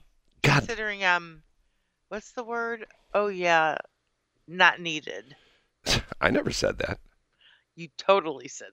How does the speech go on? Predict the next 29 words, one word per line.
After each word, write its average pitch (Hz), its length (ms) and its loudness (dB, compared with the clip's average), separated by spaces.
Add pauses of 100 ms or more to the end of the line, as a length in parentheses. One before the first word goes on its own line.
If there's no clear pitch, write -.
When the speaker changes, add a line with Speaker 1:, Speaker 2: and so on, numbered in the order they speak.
(100)
Speaker 2:
that. - 100 10
Speaker 1:
I 185 140 10
never 339 400 6
said - 360 2
that. - 240 -8 (760)
<coughs> - 420 2
I 160 100 10
don't. 165 220 4
Speaker 2:
Okay. 165 300 -2
Speaker 1:
Hey, 131 300 8
hold 160 260 6
it. - 120 -4
Speaker 2:
We 226 160 -2
must 240 300 2
have 190 100 -8
had 185 240 6
a 165 80 -2
completely 165 580 -2
Speaker 1:
Re-, 151 80 10
Speaker 2:
different - 340 -2
Speaker 1:
remember 160 400 8
the 190 120 6
Speaker 2:
conversation 123 120 -2
Speaker 1:
ground 139 280 10
Speaker 2:
then. 135 80 6
Speaker 1:
rules 131 180 6
for 107 140 4
this 98 160 4
show. 58 320 4